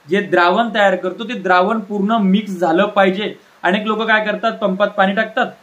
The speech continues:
वरून औषध घेऊन पंपात टाकून देतात. मला सांगा, माझ्या या हाताला जर वरून औषध लाग-, लावलं तर ते आतून लागतं का?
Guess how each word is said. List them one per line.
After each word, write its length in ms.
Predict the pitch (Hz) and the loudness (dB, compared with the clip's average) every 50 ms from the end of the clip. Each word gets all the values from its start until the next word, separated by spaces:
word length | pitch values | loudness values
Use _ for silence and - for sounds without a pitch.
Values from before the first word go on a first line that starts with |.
| _ - | _ -2
वरून 220 | 170 202 208 214 202 | 0 0 0 0 2
औषध 260 | 202 202 190 196 220 | 0 0 0 -2 -4
घेऊन 240 | 190 185 208 214 196 | -4 -2 -4 -2 0
पंपात 260 | 208 196 185 208 208 | -2 -2 0 -2 -2
टाकून 300 | 208 196 185 185 208 208 | 0 0 0 0 -2 -6
देतात. 220 | 202 202 - 156 139 - - _ _ - | -4 -4 -4 -4 -6 -8 -16 _ _ -2
मला 220 | 170 185 214 226 | 0 2 2 2
सांगा, 260 | - 226 214 196 196 | 0 -2 -2 0 0
माझ्या 300 | 180 180 180 185 180 208 | 0 2 0 0 2 2
या 120 | 214 208 190 | 2 2 2
हाताला 320 | 160 156 151 - 202 208 | 0 -2 -2 -2 -2 -2
जर 120 | 202 214 | -2 0
वरून 260 | 190 190 190 208 214 214 | 0 2 2 2 2 2
औषध 260 | 208 208 202 233 202 | 0 0 0 -2 0
लाग-, 220 | 202 196 190 185 | 2 2 2 2
लावलं 500 | 190 185 185 185 185 190 - 185 175 180 180 - - _ | 0 2 4 4 4 4 4 4 2 2 0 -4 -12 _
तर 80 | 190 185 | -10 -6
ते 120 | 185 226 | -2 0
आतून 300 | 214 185 180 180 233 226 | 0 0 0 -2 -2 -2
लागतं 280 | 220 214 196 208 - 240 | -2 -2 -2 -2 -6 -6
का? 220 | 214 240 240 240 | -2 -2 -2 -2